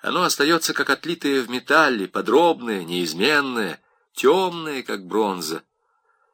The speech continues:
Люди вообще забывают только то, чего не стоит помнить или чего они не понимают.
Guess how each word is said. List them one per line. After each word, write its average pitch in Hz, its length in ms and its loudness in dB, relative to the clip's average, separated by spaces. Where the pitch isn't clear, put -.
Люди 185 280 0
вообще 175 440 4
забывают 160 520 2
только 160 300 0
то, 180 300 6
чего 135 400 2
не 135 160 -2
стоит 151 520 0
помнить 104 540 0
или 110 240 -6
чего 123 360 0
они 131 240 -2
не 135 120 -6
понимают. 131 880 -6